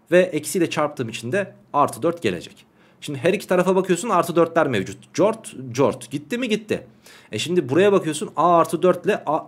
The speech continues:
A artı dört bölü A eksi dört ile A artı dört bölü A eksi dördün eksilisi birbirine eşit.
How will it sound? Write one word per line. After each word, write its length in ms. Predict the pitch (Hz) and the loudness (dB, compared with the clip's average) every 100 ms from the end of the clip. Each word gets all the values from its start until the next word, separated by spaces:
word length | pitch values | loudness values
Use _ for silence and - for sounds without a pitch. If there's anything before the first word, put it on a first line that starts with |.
| - | 0
A 200 | 139 160 | 4 4
artı 200 | 156 156 | 4 2
dört 240 | 170 170 | 2 2
bölü 140 | 147 123 | -2 2
A 200 | 127 139 | 2 2
eksi 180 | 131 | 0
dört 220 | 151 143 123 | -2 -2 -2
ile 200 | 226 233 - - | -4 -6 -20 -2
A 160 | 175 202 | 4 4
artı 200 | 185 175 | 4 2
dört 220 | 190 190 | 2 4
bölü 140 | 185 | 4
A 120 | 175 | 4
eksi 160 | 180 175 | 2 2
dördün 280 | 185 190 269 - - | 0 0 -6 -10 2
eksilisi 520 | 208 214 247 226 226 | 2 2 0 0 0
birbirine 400 | 202 180 147 127 | 2 2 4 2
eşit. 300 | 104 - - | 0 -2 -12